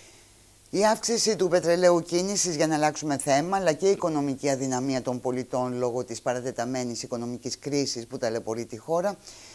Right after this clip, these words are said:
έχει προκαλέσει αρκετά προβλήματα στον κλάδο των μεταφορών και κυρίως, ε, των ταξί. Οι επαγγελματίες του κλάδου μιλούν για μια πολύ άσχημη κατάσταση που έχει επιδεινωθεί το τελευταίο χρονικό διάστημα,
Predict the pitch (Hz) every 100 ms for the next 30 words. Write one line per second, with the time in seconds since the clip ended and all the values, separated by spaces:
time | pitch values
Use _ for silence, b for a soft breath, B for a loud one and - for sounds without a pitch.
0 | B B 190 202 220 226 202 190 190 -
1 | 190 175 151 147 151 185 208 190 113 131
2 | 135 135 151 190 180 - 143 139 151 156
3 | 170 180 175 156 147 135 127 - 123 143
4 | 190 160 - 151 175 180 - - 160 156
5 | 151 151 143 - 160 104 B B B B
6 | B 170 170 175 175 170 175 233 185 -
7 | 147 139 131 170 208 147 143 156 156 160
8 | 151 151 175 220 214 131 113 107 - 127
9 | 156 170 165 156 143 147 160 160 143 127
10 | 131 127 208 160 104 110 107 - 117 120
11 | 120 120 110 113 107 - 127 160